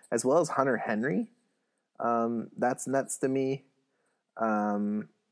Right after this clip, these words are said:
I'm happy that with my four running backs, I think I can plug and play with, uh, Drake Sanders,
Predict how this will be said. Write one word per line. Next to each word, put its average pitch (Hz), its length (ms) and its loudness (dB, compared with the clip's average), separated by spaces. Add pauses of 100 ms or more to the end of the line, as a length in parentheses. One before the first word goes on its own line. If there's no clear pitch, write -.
(360)
I'm 117 120 0
happy 123 460 2
that 104 380 2 (960)
with 123 220 2
my 107 160 2
four 110 380 0
running 107 300 0
backs, 120 380 0
I - 80 0
think 104 200 0
I 101 80 2
can 95 120 0
plug 98 300 0
and 95 140 -2
play 101 580 2
with, 101 320 -2
uh, 90 420 0
Drake - 360 0
Sanders, 98 920 0